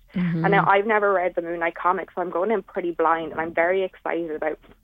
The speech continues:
Speaker 2: what it has in store. My mad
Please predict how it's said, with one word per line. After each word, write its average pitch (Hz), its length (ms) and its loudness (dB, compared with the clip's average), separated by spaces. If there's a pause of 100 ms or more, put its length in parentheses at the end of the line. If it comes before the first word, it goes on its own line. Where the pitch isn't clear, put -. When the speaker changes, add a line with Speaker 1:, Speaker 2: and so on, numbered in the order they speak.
(120)
Speaker 2:
what 180 280 2
it 190 100 -6
has 170 220 -8
in 160 140 -16 (100)
store. 190 380 6 (600)
My 202 360 4
mad 180 480 0